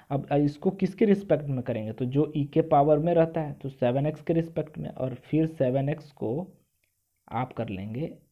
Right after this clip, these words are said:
एक्स के रिस्पेक्ट में, फिर प्लस है तो प्लस डालिए। अब की बार छः सौ कांस्टेंट है तो छः सौ को बाहर निकालिए, फिर ई के पावर माइनस सात एक्स, तो ई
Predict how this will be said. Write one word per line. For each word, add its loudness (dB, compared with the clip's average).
एक्स -6
के -6
रिस्पेक्ट -12
में, -14
फिर 0
प्लस 4
है -8
तो -6
प्लस -4
डालिए। -4
अब 2
की 2
बार 4
छः 2
सौ 2
कांस्टेंट -2
है -4
तो -10
छः -2
सौ -2
को -2
बाहर 0
निकालिए, -6
फिर 2
ई -2
के 2
पावर 2
माइनस 2
सात -8
एक्स, -14
तो -10
ई 0